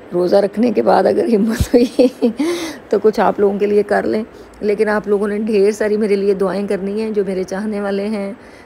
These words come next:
जो मुझसे प्यार करते हैं, मेरे काम से प्यार करते हैं, वो definitely मुझे ज़रूर दुआओं में याद रखें। और जो लोग bad comments करते हैं उनकी मुझे कोई परवाह नहीं है, अल्लाह ताला फिर उनको भी खुश रखे।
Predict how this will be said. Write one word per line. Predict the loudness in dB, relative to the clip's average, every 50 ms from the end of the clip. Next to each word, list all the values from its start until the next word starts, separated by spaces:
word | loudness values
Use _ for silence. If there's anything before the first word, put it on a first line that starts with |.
| -18 -10 -6
जो | -4 -4
मुझसे | -4 -4 -6 -4 -6 -4
प्यार | -2 -2 -2 -2 -2 -4
करते | -4 -4 -6 -6 -6 -8 -8
हैं, | -6 -6 -6 -6 -6
मेरे | -6 -6 -6
काम | -6 -6 -6 -6 -6 -8 -8
से | -8 -8
प्यार | -6 -4 -4 -4 -4 -4
करते | -4 -6 -6 -6 -6 -8
हैं, | -10 -8 -8 -10 -10
वो | -10 -10 -12 -8 -6
definitely | -6 -6 -6 -6 -8 -8 -8 -6 -6 -6
मुझे | -4 -4 -4 -6
ज़रूर | -6 -4 -4 -2 -2 -2 -2
दुआओं | -2 -4 -6 -6 -6
में | -6 -6
याद | -4 -4 -4 -6 -6 -8
रखें। | -10 -12 -12 -12 -16 -16 -16 -20 -20 -20 -20 -20 -20 -20 -20 -20 -10 -4 -2
और | -2 0
जो | 2 2 2
लोग | 2 2 0 0
bad | 0 -2 -2 -2 -2
comments | -4 -6 -8 -6 -6 -6 -6 -6
करते | -6 -8 -8 -6 -8 -6
हैं | -6 -6 -6 -6 -6 -6
उनकी | -6 -6 -6 -4 -4
मुझे | -4 -4 -2 -4
कोई | -2 -2 -2 -2
परवाह | -2 -4 -4 -4 -4 -4 -4 -6
नहीं | -6 -8 -8 -8 -8
है, | -8
अल्लाह | -4 -2 0 0 0
ताला | 0 0 -2 -2
फिर | -2 0 0 0
उनको | 0 0 -2 0 0 0 2
भी | 2 0
खुश | 0 -2 -4 -6 -6 -8
रखे। | -10 -10 -8 -8 -10 -10